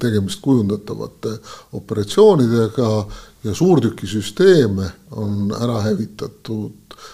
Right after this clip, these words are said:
kakskümmend üks tükki ja siis, eh, mitmikraketiheitjaid oli seal ka alla kümne,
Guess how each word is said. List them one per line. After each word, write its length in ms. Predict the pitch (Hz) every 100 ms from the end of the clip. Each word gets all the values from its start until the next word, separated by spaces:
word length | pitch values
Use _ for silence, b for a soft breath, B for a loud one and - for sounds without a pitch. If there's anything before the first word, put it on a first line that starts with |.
| B
kakskümmend 400 | - - - 104
üks 320 | 147 160 - -
tükki 840 | 127 110 - _ - 120 110 107
ja 420 | 107 107 104 104
siis, 560 | 98 110 110 101 - - B B _
eh, 160 | 113 104
mitmikraketiheitjaid 2250 | 113 135 127 - 117 104 - 156 156 120 113 113 113 104 - - 117 107 107 107 104 104 104 B B _ 113
oli 160 | 107 104
seal 180 | 107 110
ka 80 | 143
alla 240 | 131 113
kümne, 380 | 98 151 113 85